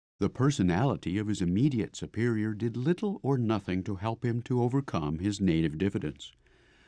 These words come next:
The Reverend Stanley Brandon was a huge and sinewy man of violent temper,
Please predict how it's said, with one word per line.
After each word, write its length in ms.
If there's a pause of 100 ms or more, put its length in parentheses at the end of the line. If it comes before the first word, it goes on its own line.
(220)
The 100
Reverend 460
Stanley 380
Brandon 540
was 200
a 20
huge 720
and 200
sinewy 480
man 340
of 100
violent 520
temper, 380